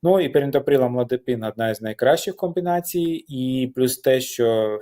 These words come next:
антигіпертензивна стратегія су-, сучасна, має сучасну клі-, клінічну, суттєву клінічну перевагу. Саме такої комбінації — це піріндаприл, діуретик, індопамід або піріндаприл, амлодипин. Е,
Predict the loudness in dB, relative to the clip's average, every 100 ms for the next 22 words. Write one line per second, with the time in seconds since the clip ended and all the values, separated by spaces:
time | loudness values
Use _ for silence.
0 | -8 -8 -6 -6 -4 -4 -2 0 0 -2
1 | -2 -2 0 0 0 -4 -6 -8 -8 -2
2 | 0 -2 -4 -12 -4 0 0 -2 -8 -2
3 | -2 -2 -10 -8 -6 -6 -10 -8 -8 -8
4 | -12 -14 _ -12 -8 -4 -2 -2 2 2
5 | 0 -8 -10 -10 -10 -4 0 2 2 2
6 | -6 -18 -20 -20 _ _ 0 2 2 -4
7 | -8 _ _ -2 0 2 4 2 -2 -4
8 | -2 -2 -2 -2 -4 -2 0 0 0 -4
9 | -4 -4 -2 -4 -4 -6 -4 0 0 -2
10 | -10 -6 -2 0 0 0 -6 -6 0 0
11 | 0 -2 -2 -4 0 0 0 -4 -4 -8
12 | -6 -6 -8